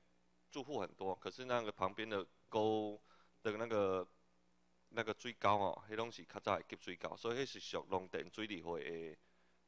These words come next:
的沟啊。但是因为迄拢已经废止也无用啊，啊，这个废止也无用的部分，伊它现在呈现一个对环境影响很大的一个污染源的地，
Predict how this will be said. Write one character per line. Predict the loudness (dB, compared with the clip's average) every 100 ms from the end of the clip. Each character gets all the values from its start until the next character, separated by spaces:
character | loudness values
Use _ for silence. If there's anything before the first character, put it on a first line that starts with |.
| _
的 | -2
沟 | 4 6
啊。 | 6 4 -2 -20 _ _ _
但 | -2
是 | -2 -4
因 | -2
为 | -2
迄 | 2 4
拢 | 4 2
已 | -2
经 | -4
废 | -2 -2
止 | -2 0
也 | 0
无 | 2 0 2
用 | 0 0
啊， | -2 -4 -12 _ _ _ _ _ _ 4
啊， | 6 8 8 8 8 8 6
这 | 2
个 | 0
废 | 0 -2
止 | 2
也 | 2
无 | 4 2
用 | 2
的 | 0
部 | 0 0
分， | -2
伊 | -4 -8 -8
它 | -4 0 2 2 -2 -6
现 | -4 0
在 | 0
呈 | -2 -6
现 | -6 -6
一 | -4
个 | -2 -2 -4 -4
对 | -4
环 | -2 -4
境 | -4 -8 -8 -14 -14
影 | -12 -8
响 | -6 -6
很 | -10 -6
大 | 0 0
的 | 0
一 | -8
个 | -12 -12
污 | -4
染 | -4 -4
源 | -12 -14
的 | -14 -14
地， | -18